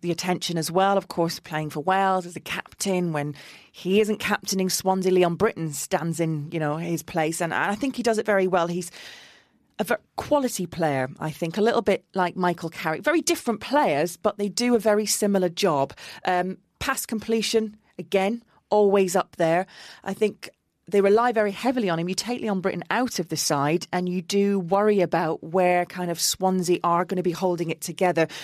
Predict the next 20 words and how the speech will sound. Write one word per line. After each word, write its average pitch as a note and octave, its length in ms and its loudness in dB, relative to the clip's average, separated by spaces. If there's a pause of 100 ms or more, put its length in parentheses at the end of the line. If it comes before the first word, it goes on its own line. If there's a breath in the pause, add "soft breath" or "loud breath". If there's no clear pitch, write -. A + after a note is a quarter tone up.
(140)
We G#3+ 100 2
know A3 300 4
that - 360 0
in F#3 120 -4
the F#3 80 -4
centre G3 320 -2
midfield F#3+ 420 2
and F3 100 -2
passing F#3+ 460 -6
and, E3+ 300 -6
and, E3+ 200 -4
and E3+ 240 -4
ball G#3+ 220 4
retention F3+ 460 -2
has E3+ 140 -6
been E3+ 160 -2
really F3 160 2
important F#3 480 0
for F3 80 -6
Swansea, D3+ 480 -2